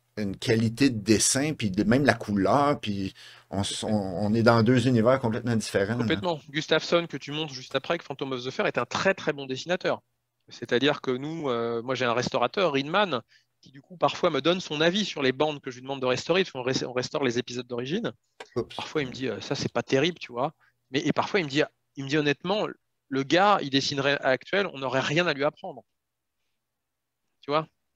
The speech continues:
Speaker 2: En effet, c'est Paul Gustafsson qui là aussi est un, un dessinateur assez important chez, euh,
Speaker 1: Dans l'âge
Speaker 2: chez
Speaker 1: d'or, son
Speaker 2: Centaure.
Speaker 1: nom, mais aussi ailleurs, là, son nom revient constamment,
Speaker 2: Bah, chez Marvel.
Speaker 1: euh, ouais.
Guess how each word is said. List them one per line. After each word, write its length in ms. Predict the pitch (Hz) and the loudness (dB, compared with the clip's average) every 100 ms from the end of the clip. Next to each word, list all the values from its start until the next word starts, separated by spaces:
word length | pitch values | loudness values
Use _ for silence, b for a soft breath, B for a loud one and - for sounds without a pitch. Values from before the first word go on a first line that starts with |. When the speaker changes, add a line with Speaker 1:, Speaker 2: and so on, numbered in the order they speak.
| _ _ _ - | _ _ _ -4
Speaker 2:
En 100 | 147 | 0
effet, 240 | 160 131 | 2 0
c'est 120 | 123 | -2
Paul 140 | 135 151 | -2 -4
Gustafsson 560 | 165 - 143 - 180 196 | -4 -2 -2 0 -2 -4
qui 200 | - 135 | -2 2
là 120 | 143 | 2
aussi 240 | 151 - | 0 -2
est 120 | 175 | 0
un, 220 | 147 127 131 | 0 -4 -6
un 40 | |
dessinateur 580 | 127 123 - 131 143 131 | -6 -6 -4 -4 -2 0
assez 220 | 135 131 160 | -2 -2 -4
important 420 | 143 143 - 147 | -4 -10 -12 -18
chez, 260 | - 120 113 | -14 -12 -12
euh, 100 | 110 110 _ _ _ b b 113 - | -14 _ _ _ _ b b -12 -2
Speaker 1:
Dans 160 | 110 107 | 6 8
l'âge 160 | 113 110 | 8 8
Speaker 2:
chez 60 | |
Speaker 1:
d'or, 160 | 135 143 | 8 6
son 140 | 131 | 6
Speaker 2:
Centaure. 160 | 113 104 | 6 8
Speaker 1:
nom, 240 | 110 143 | 8 6
mais 180 | 113 107 | 8 8
aussi 480 | 104 107 - 139 131 | 8 6 2 2 4
ailleurs, 420 | 104 107 156 131 | 6 8 6 6
là, 120 | 107 | 2
son 220 | 101 110 107 | 0 2 6
nom 160 | 120 | 6
revient 340 | 110 101 107 113 | 6 4 4 0
constamment, 400 | 117 113 113 104 | 0 0 0 2
Speaker 2:
Bah, 60 | |
chez 80 | 127 | 4
Marvel. 340 | 123 113 160 - _ - | 4 4 0 -2 _ -2
Speaker 1:
euh, 60 | |
ouais. 140 | 98 | 0